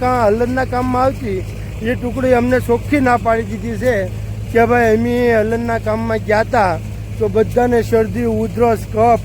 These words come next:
માથું દુખવું આવા રોગો થઈ ગયા અને બધાને દવાખાના બાટલા ચડાવવા પ-, પડ્યા. ઘણાને તો વોમિટ પણ થવા મળ્યું. કારણ કે મિત્રો,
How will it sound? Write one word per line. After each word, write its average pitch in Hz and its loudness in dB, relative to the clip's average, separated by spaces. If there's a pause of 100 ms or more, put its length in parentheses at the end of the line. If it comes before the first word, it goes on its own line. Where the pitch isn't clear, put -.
માથું 202 -4
દુખવું 220 -6 (400)
આવા 220 4
રોગો 226 2
થઈ 220 -2
ગયા 190 0 (300)
અને 208 2
બધાને 226 2
દવાખાના 220 2
બાટલા 220 2
ચડાવવા 220 0
પ-, 220 0
પડ્યા. 226 0 (460)
ઘણાને 233 2 (100)
તો 233 2 (1040)
વોમિટ 214 2
પણ 240 0
થવા 226 2
મળ્યું. 226 0
કારણ 233 -4
કે 247 -2
મિત્રો, 240 -2